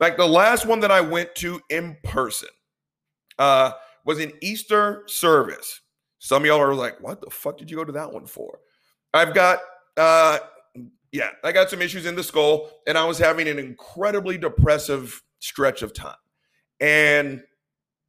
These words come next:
a f-, a good friend of mine at work, God, I love that woman. Shit, I wish she would have married me <laughs> instead. "Jessica, you broke my heart." But, um,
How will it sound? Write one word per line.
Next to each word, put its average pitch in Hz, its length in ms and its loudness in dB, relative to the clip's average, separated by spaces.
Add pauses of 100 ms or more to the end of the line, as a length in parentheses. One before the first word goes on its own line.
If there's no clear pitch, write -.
(240)
a - 40 -6
f-, - 400 -12 (120)
a 135 300 4
good 170 160 0
friend 254 240 0
of 208 80 -2
mine 135 240 0
at 139 200 -2
work, 240 260 2 (540)
God, 160 180 -8
I 110 60 -6
love 95 240 -16
that 90 200 -12
woman. 95 320 -20
Shit, - 240 -12
I 113 60 -14
wish 113 180 -14
she - 80 -14
would 95 120 -10
have 95 80 -16
married 87 300 -8
me 69 200 -14 (120)
<laughs> - 140 -8
instead. 104 720 -4 (560)
"Jessica, 262 400 4
you 285 120 4
broke 302 280 6
my 285 180 8
heart." 285 460 8 (520)
But, 170 260 -2
um, 160 440 -8